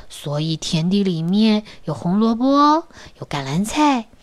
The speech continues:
有玉米。哇，每一个动物还有它自己分派到的一块田地呢。有一天，卡卡森林来了一位旅行家。你猜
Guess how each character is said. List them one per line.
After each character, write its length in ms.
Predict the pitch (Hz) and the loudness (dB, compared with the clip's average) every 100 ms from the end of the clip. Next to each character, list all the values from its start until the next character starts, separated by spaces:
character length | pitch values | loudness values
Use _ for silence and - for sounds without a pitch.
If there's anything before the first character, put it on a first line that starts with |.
| - - - | -20 -14 -4
有 100 | 185 | 0
玉 280 | 240 370 | 2 4
米。 480 | 392 311 240 185 147 - - - - _ | 4 4 4 0 -4 -14 -20 -20 -20 _
哇， 400 | 339 320 233 160 - - - - - | 2 2 2 -4 -14 -20 -20 -20 -4
每 340 | 269 240 170 | 0 2 2
一 60 | 208 | 2
个 80 | 302 | 4
动 260 | 359 359 | 6 6
物 160 | 339 285 - | 4 2 -2
还 220 | - - | -6 0
有 140 | 220 202 | 2 2
它 140 | - | -2
自 180 | - 262 | -6 -4
己 140 | 190 | -2
分 200 | 160 262 | 0 0
派 140 | 294 294 | 2 2
到 160 | 285 | 2
的 60 | 233 | 0
一 120 | 202 | -2
块 200 | 240 320 | 0 0
田 320 | 294 - 190 | 0 -2 -2
地 180 | 262 311 | 0 -2
呢。 180 | 175 135 - - - - - - - - - - - - - | -2 -8 -12 -20 -20 -20 -20 -20 -20 -20 -20 -20 -20 -20 -20
有 180 | - 113 | -18 -14
一 140 | 143 185 | -8 -8
天， 800 | - - 214 226 240 247 277 - - - - | -8 -2 4 6 6 4 2 -4 -20 -20 -16
卡 300 | - 185 269 | -8 -4 -4
卡 200 | - 190 | -2 -4
森 360 | - 277 311 | 0 2 4
林 380 | 320 269 269 320 - - - | 4 4 2 0 -6 -20 -16
来 220 | - - 165 | -8 -4 0
了 100 | 185 | 2
一 100 | 185 | 2
位 200 | 196 202 | 2 2
旅 200 | 170 131 | 2 0
行 340 | - 151 180 | -2 0 0
家。 280 | 226 339 381 - - - - - - - - - - - _ - - - | 4 2 2 -4 -20 -20 -20 -20 -20 -20 -20 -20 -20 -20 _ -20 -18 -8
你 240 | 143 110 | -6 -6
猜 360 | - - 196 | -6 -2 -2